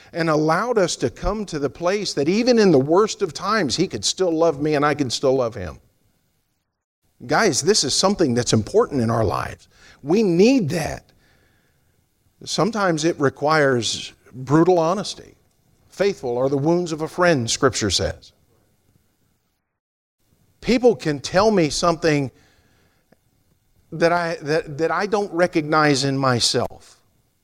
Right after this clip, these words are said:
And maybe my reaction to that, maybe they see the way that I talked to somebody was, was short and that it was rather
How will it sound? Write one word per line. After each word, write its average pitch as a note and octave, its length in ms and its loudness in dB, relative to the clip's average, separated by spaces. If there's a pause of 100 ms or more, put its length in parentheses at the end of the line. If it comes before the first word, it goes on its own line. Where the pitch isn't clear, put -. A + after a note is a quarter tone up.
(800)
And D#3 140 -6
maybe A3+ 300 0
my F3+ 200 2
reaction D#3+ 840 0
to C#3+ 140 -2
that, C#3+ 220 4
maybe A#3+ 220 0
they F#3 200 2
see A3+ 260 -2
the E3 100 -2
way F3 220 4
that E3+ 180 0
I C#3+ 100 2
talked - 360 0
to D#3 60 0
somebody D#3+ 420 4
was, C3 240 0 (300)
was C3+ 160 0
short E3+ 520 2
and B2+ 240 -2
that C#3 120 4
it C#3 40 4
was B2 160 -4
rather D3+ 440 4